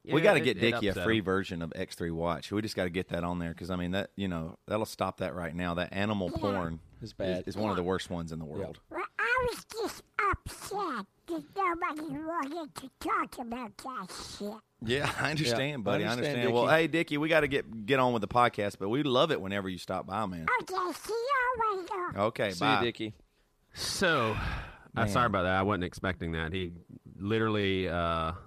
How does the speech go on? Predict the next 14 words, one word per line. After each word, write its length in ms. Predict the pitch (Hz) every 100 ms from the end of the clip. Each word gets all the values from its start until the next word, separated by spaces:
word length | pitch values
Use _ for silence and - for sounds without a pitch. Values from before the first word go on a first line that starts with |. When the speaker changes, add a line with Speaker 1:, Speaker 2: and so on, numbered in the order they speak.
| - _ _ -
Speaker 2:
as 200 | 95 98
we 220 | 95 90
were 360 | 87 85 82 87 -
starting, 480 | - - 95 90 82
he, 180 | 85 82
he 180 | 90 82
came 280 | 82 80 78
in 140 | 78
here, 100 | 80
Speaker 4:
No, 160 | 151 151
it's 120 | 71
Speaker 2:
and 80 | 71
I 80 | 156
Speaker 4:
fine. 120 | 156